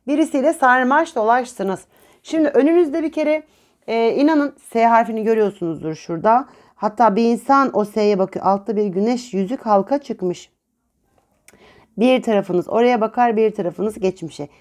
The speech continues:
Sizin yapmanız gereken artık silmek. Bırakın geçmişi. Direkt şurayı ben kapattım. Bakmayın oraya, bakın. Geriye bakıyorsunuz. Hop, sildim. İleriye bakacağız. İleri arkadaşlar, zaman hiç geçmişle, e, acımasız, evet. <laughs> Geçmişe doğru gitmiyor maalesef.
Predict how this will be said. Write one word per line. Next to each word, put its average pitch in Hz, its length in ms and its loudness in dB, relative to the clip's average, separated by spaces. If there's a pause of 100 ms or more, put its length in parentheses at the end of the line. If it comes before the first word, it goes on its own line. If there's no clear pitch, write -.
(120)
Sizin 269 220 -2
yapmanız 262 420 0
gereken 208 320 0
artık 196 320 -2
silmek. 165 480 -4
Bırakın 226 360 -2
geçmişi. 151 440 -10 (280)
Direkt 233 200 0
şurayı 220 180 0
ben 208 160 0
kapattım. 180 440 -6
Bakmayın 180 400 -4
oraya, 151 260 -2
bakın. 202 260 -8 (160)
Geriye 190 280 2
bakıyorsunuz. 165 560 -6
Hop, 233 280 -4
sildim. 151 500 -8
İleriye 233 380 2
bakacağız. 151 400 -8 (520)
İleri 294 280 2
arkadaşlar, 233 580 0
zaman 220 400 -2
hiç 220 260 -16
geçmişle, 202 680 -8 (440)
e, - 80 2
acımasız, 311 600 0
evet. 190 380 0 (200)
<laughs> - 200 -16
Geçmişe 202 460 -6
doğru 190 220 0
gitmiyor 170 460 -6
maalesef. 156 500 -4